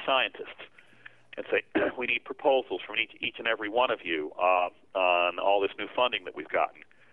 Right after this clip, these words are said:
What scientist is gonna send in the proposal that says that this is not much of a problem?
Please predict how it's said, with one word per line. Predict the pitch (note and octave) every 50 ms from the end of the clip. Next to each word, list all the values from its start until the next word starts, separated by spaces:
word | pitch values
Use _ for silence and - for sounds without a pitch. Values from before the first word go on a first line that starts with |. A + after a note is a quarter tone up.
| - - - - _ _ _
What | A#2 C3 - -
scientist | - C#3 C3 C3 B2+ - - C3 - -
is | A#2 - -
gonna | B2 A#2 A2+ - -
send | C3+ B2 B2 A#2+ A2+
in | A2+ A2 A2 G#2+ G#2+ G#2+ - - _
the | A2+ G#2+
proposal | - C3+ - - B2 A#2+ A#2+ A2+ G2+ G2+ F#2+ F#2
that | - -
says | - G#2 G2+ -
that | - G2
this | - G#2+ F#2+ -
is | A2 - -
not | G#2+ G2+ - - G2
much | G2+ G2+ - -
of | G2 F2+
a | F#2
problem? | - - B2+ B2 A#2 - - - -